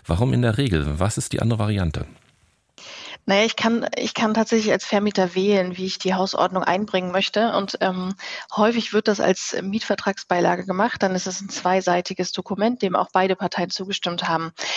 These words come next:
Speaker 2: Das hat, äh, den Vorteil, dass ich so ein paar mehr Dinge, ähm, in der Hausordnung regeln kann, wie zum Beispiel eben auch die, äh,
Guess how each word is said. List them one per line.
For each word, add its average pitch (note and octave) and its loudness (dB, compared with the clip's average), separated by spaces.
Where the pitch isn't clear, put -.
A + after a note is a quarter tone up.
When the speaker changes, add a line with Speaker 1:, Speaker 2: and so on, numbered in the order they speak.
Speaker 2:
Das - 0
hat, A3 0
äh, F#3 4
den F#3+ 0
Vorteil, A3 2
dass G3+ 0
ich - -6
so - -6
ein G3 -8
paar F#3+ -4
mehr G3 2
Dinge, E3 0
ähm, E3+ 0
in - -4
der E3+ 2
Hausordnung F3 -4
regeln F3+ -2
kann, D#3+ -4
wie F3 -8
zum - -4
Beispiel F3 -2
eben - -2
auch F3+ 2
die, - -8
äh, - -12